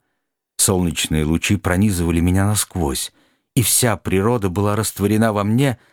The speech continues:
так же, как и я в ней. Быть ведьмой — значит ведать,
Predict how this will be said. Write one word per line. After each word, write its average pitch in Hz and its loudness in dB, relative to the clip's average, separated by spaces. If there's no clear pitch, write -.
так 110 -2
же, 95 -2
как - -4
и 104 -2
я 82 0
в 60 -12
ней. 62 -6
Быть 82 0
ведьмой — 76 -2
значит 67 -4
ведать, 87 -2